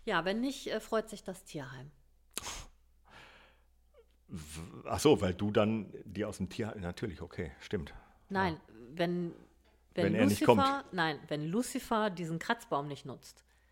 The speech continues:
Speaker 2: Ach so,
Speaker 1: dann
Speaker 2: meinst
Speaker 1: freut
Speaker 2: du?
Speaker 1: sich das Tierheim
Speaker 2: Ach so, ich dachte
Speaker 1: über
Speaker 2: jetzt
Speaker 1: eine Spende.
Speaker 2: <laughs> Alles klar, okay. <laughs> Ich dachte, du holst dann eine Katze aus dem Tierheim tatsächlich.
Speaker 1: Nein, ich warte auf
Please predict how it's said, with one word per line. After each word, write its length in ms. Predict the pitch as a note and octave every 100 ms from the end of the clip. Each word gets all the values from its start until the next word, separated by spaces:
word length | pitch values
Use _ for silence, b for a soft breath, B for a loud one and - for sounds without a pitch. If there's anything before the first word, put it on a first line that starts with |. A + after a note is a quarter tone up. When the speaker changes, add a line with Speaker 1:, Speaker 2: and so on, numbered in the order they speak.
| B B B B
Speaker 2:
Ach 180 | - G2+
so, 280 | - B2 E3+
Speaker 1:
dann 80 | F3+
Speaker 2:
meinst 180 | G#2 G#2
Speaker 1:
freut 200 | A#3+ G2+
Speaker 2:
du? 20 |
Speaker 1:
sich 180 | B3+ -
das 220 | A3+ -
Tierheim 340 | - C4+ G#3
Speaker 2:
Ach 20 | -
so, 200 | B2 A2+
ich 80 |
dachte 160 | - G2+
Speaker 1:
über 160 | F#3 -
Speaker 2:
jetzt 140 | G3
Speaker 1:
eine 100 | G3+
Spende. 520 | - - G3 E3+ C3 - -
Speaker 2:
<laughs> 240 | A2 F#2+ -
Alles 500 | - - A2+ - -
klar, 320 | - A3+ -
okay. 440 | A#3 A2+ A#3+ - - A3+ - A3 B2+
<laughs> 400 | - - - E3+
Ich 140 | A#2 -
dachte, 280 | C3 -
du 80 | A#2
holst 260 | A#2+ C3+ -
dann 380 | A2 - A#2 G2 E3+ B
eine 100 | A2
Katze 400 | - A#2 - B2
aus 180 | G2+ G#2+
dem 140 | G2+
Tierheim 720 | - A#2 G#2+ G#2 F#2+ G2 G2+
tatsächlich. 480 | - G#2 F2+ - - F3
Speaker 1:
Nein, 160 | F3
ich 180 | D3+ G#2+
warte 280 | E3 F3 F#3
auf 100 | C#3+